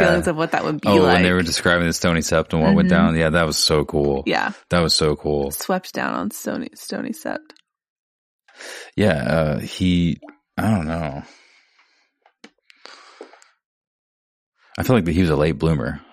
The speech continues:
Speaker 2: in this story for me, 'cause he was the guy that was getting annoyed by Tyrion for the longest
Speaker 1: I
Speaker 2: time.
Speaker 1: know.
Speaker 2: He's sort of like a grumpy dad in the situation. And of course, we didn't get his perspective, so we didn't know how deep his strategy lied, but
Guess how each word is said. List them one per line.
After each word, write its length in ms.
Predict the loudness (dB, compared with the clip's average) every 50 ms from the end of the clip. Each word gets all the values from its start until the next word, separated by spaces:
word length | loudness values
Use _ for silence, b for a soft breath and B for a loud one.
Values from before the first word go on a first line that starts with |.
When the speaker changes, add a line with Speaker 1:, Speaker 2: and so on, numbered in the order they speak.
| -12 -8
Speaker 2:
in 80 | -6 -4
this 100 | -4 -4
story 300 | -4 -2 -2 -2 -2 -2
for 140 | -4 -6 -8
me, 320 | -6 -6 -6 -6 -6 -6 -4
'cause 140 | -4 -2
he 100 | 2 4
was 140 | 4 4 4
the 80 | 2 2
guy 160 | 2 2 2
that 80 | 0 0
was 120 | 0 -2 -2
getting 220 | -2 -2 -2 -2 -2
annoyed 260 | 0 0 0 0 0
by 140 | -2 -4 -4
Tyrion 500 | -4 -4 -2 0 0 0 0 -2 -4 -6
for 100 | -8 -8
the 80 | -6
longest 400 | -6 -6 -6 -6 -6 -8 -8 -4
Speaker 1:
I 100 | -2 -2
Speaker 2:
time. 180 | 0 0 0 -2 -2
Speaker 1:
know. 40 | -4 -8 _ _ -12
Speaker 2:
He's 160 | -8 -8 -6
sort 160 | -2 0 0 0
of 40 |
like 140 | 2 0 0
a 80 | -2 -4
grumpy 520 | -2 -2 -2 -2 0 0 -2 -2 -2 -4
dad 480 | -6 -8 -6 -4 -2 -2 0 -2 -2 -2 -6 -10 -12 -14 -10
in 60 | -6 -6
the 80 | -4
situation. 800 | -4 -6 -6 -6 -4 -2 -2 -2 -2 -4 -4 -4 -2 -2 -4 -4 _ B B B B B B B B B
And 260 | 0 2 2 2 2
of 100 | 0 0
course, 240 | 2 2 2 2 0
we 80 | -2
didn't 180 | 0 0 0 0
get 80 | 0 0
his 140 | 0 -2 -4
perspective, 600 | -6 -8 -6 -2 -2 -2 -2 -2 -4 -6 -4 -4
so 140 | -2 0 0
we 80 | 2
didn't 240 | 2 0 0 0 -2
know 160 | 0 0 -2
how 120 | -2 -2 -4
deep 240 | -4 -4 -6 -6
his 100 | -6 -6
strategy 420 | -4 -2 -2 0 0 0 -2 -4 -4
lied, 320 | -4 -4 -4 -6 -6 -4 -4
but 200 | -4 -4 -4